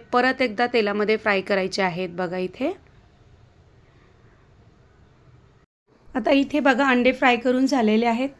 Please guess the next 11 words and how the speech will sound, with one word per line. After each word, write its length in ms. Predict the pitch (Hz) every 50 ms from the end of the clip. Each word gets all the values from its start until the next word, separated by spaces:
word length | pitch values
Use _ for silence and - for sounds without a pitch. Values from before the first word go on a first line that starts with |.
| -
याला 240 | 254 233 233 233 240
की 160 | 240 - 302
नाही 120 | 302 330 320
आता 140 | 302 311
मी 120 | 294 302 311
काढून 400 | 311 294 254 226 214 220 233 247
घेते. 400 | 247 277 240 - 247 233 262 - - - - - - - - - - - - - - - - - - - - - - -
खूप 280 | - 320 330 - -
मस्त 440 | 269 247 254 254 247 - - - -
भाजी 360 | 294 294 311 320 277 226 254
होते. 360 | 285 277 254 233 - 262 247